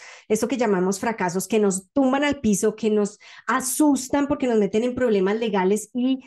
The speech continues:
a nosotros, a la, por lo menos a no-, las mujeres como tú y yo que somos empresarias y que queremos hacer las cosas bien, eso nos asusta. Nosotras no queremos ningún tipo de problema legal,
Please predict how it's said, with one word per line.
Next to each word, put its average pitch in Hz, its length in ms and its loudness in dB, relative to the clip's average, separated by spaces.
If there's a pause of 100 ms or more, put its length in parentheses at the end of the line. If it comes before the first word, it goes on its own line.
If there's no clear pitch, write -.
(220)
a 226 80 -4
nosotros, 226 680 0
a 214 120 0
la, 185 200 2
por 190 120 -4
lo 180 100 0
menos 196 280 2
a 254 60 0
no-, 226 140 0
las 208 160 4
mujeres 202 400 2
como 240 260 -4
tú 220 120 2
y 208 100 2
yo 214 160 0
que 240 80 -6
somos 247 300 -4
empresarias 214 680 0
y 247 80 -4
que 233 100 -4
queremos 202 300 0
hacer 208 200 0
las 196 120 -2
cosas 226 300 -4
bien, 240 260 -4 (340)
eso 302 280 4
nos 370 140 4
asusta. 311 440 2
Nosotras 240 400 2
no 277 120 2
queremos 294 280 2
ningún 254 260 0
tipo 254 200 -2
de 269 80 0
problema 226 400 2
legal, 240 300 0